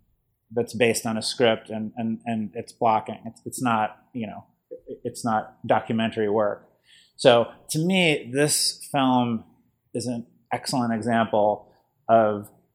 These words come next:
working from, making a m-, movie from a very specific framework. But in, in the execution of this film, it just glows. To me, that Fat City is,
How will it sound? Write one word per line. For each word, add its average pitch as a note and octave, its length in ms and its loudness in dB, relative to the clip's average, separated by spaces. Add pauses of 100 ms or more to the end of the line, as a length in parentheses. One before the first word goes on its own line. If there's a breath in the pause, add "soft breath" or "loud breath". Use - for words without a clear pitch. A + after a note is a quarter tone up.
(420)
working B2 760 4
from, A2+ 520 0 (880)
making C3 440 -4
a B2 260 -4
m-, A#2+ 300 -4
movie A#2+ 380 4
from A#2 200 -4
a G#2+ 40 -4
very C3 220 -2
specific - 680 2 (360)
framework. A#2+ 480 0
But A#2+ 320 0 (200)
in, C3 400 -2
in C3+ 140 -8
the C3+ 120 -8
execution E3+ 600 0
of C3 100 2
this B2 140 0
film, A#2+ 360 0
it A2+ 140 -6
just - 460 -2 (260)
glows. G#2+ 600 0
To - 120 -4
me, B2+ 300 4
that A#2+ 160 -4
Fat D3 220 -2
City A#2 280 0
is, A2 220 -2